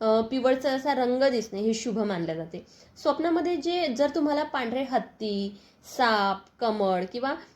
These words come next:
पाणी वाहताना दिसत असेल, तर ते आर्थिक प्रगतीचे लक्षण मानले जाते.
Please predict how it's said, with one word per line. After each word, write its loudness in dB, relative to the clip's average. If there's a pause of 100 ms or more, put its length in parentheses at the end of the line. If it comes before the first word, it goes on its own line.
(240)
पाणी 2
वाहताना 0
दिसत -4
असेल, -6
तर 0
ते -4 (240)
आर्थिक 0
प्रगतीचे 0
लक्षण -2
मानले -6
जाते. -14